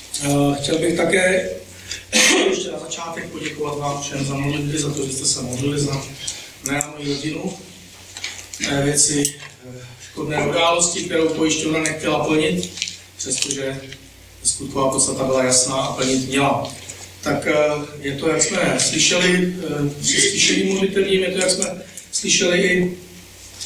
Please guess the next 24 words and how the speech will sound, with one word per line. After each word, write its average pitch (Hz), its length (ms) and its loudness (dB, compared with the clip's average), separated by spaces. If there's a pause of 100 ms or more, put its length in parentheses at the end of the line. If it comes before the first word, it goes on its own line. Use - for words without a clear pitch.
eh, 147 60 -6
v 139 420 0
úvodu 165 280 0
shromáždění. 180 920 -2 (1000)
Eh, 143 440 4 (600)
Bůh 147 220 -2
zkušuje 170 480 0
svůj 175 280 0
lid, 156 340 2
eh, 143 520 2 (1040)
a 131 500 2
Jakub 135 260 -4
říká, 139 400 -2
"Mějte 135 240 -4
z - 60 2
toho, 131 180 -2
bratři, 131 300 0
jenom 131 180 0
radost, 131 380 0 (240)
přicházejí 127 680 -2
na 127 120 0
vás 127 360 0
rozličné 127 460 -4
zkoušky." 123 460 -4